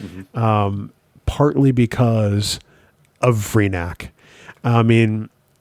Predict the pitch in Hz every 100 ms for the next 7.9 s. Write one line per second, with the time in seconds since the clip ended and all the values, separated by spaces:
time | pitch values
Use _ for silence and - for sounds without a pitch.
0 | _ 127 131 117 139 - 147 139 120 107
1 | - 127 123 120 120 110 101 - 104 -
2 | 113 - - - 131 117 113 110 110 107
3 | 101 _ _ _ _ _ _ _ - -
4 | 127 113 107 - - 110 101 - 92 85
5 | - 120 123 139 147 151 131 110 - 131
6 | 127 113 101 - 110 92 95 95 - 98
7 | 90 80 - - 117 120 123 110